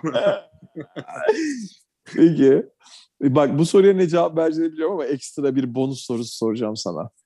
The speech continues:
Speaker 2: Şimdi bir kadın çıktı karşına, atıyorum yarın. Senin yaşamın boyunca o kadına aşık kalıyorsun, o da sana aşık kalıyor. Manyak bir hayatınız mı olsun?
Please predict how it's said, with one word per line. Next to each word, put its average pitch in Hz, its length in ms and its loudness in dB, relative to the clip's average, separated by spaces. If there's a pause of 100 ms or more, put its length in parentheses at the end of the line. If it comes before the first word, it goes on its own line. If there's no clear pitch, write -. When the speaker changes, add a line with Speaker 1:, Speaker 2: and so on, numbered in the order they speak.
(380)
Speaker 2:
Şimdi 147 560 4 (760)
bir 233 480 6 (440)
kadın 190 320 6
çıktı 156 300 -2
karşına, 131 540 0
atıyorum 160 560 2
yarın. 131 400 2 (680)
Senin 220 540 -2
yaşamın 196 720 -2
boyunca 143 540 -2
o 175 120 -2
kadına 165 500 -4
aşık 156 320 -8
kalıyorsun, 143 380 -8
o 156 60 -6
da 170 80 -4
sana 175 340 -2
aşık - 300 -6
kalıyor. 156 260 0
Manyak 165 540 -2
bir 175 60 -2
hayatınız 156 580 -2
mı 160 100 -6
olsun? 127 420 -6